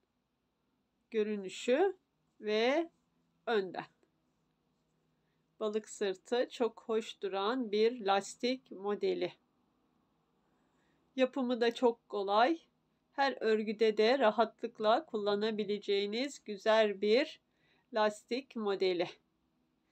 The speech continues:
Örecek olan arkadaşlarıma şimdiden kolay gelsin diyorum.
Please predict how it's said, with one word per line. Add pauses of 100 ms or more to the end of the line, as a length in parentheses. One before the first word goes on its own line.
(420)
Örecek
olan
arkadaşlarıma
şimdiden
kolay
gelsin
diyorum.